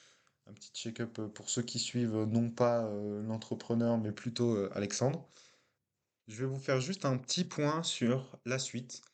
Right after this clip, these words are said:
comment je vois les choses, euh, qu'est-ce qui se passe. Euh, malheureusement, il y a des choses que je peux pas dire.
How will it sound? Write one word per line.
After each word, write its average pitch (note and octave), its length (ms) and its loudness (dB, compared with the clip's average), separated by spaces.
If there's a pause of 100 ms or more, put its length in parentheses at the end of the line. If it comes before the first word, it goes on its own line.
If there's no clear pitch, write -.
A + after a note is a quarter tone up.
(380)
comment C3 300 -6
je B2 100 -6
vois B2+ 140 0
les B2 100 0
choses, C#3 540 0
euh, G#2+ 280 -2
qu'est-ce B2 300 2
qui B2 140 -4
se - 120 0
passe. - 560 2
Euh, A2 80 -2
malheureusement, A2 540 2
il A2+ 80 2
y - 20 2
a F#2+ 300 2
des G2+ 140 -2
choses A2+ 220 -4
que G2+ 140 -6
je F2 280 -6
peux C3 180 -6
pas G#2 140 2
dire. F2 340 -8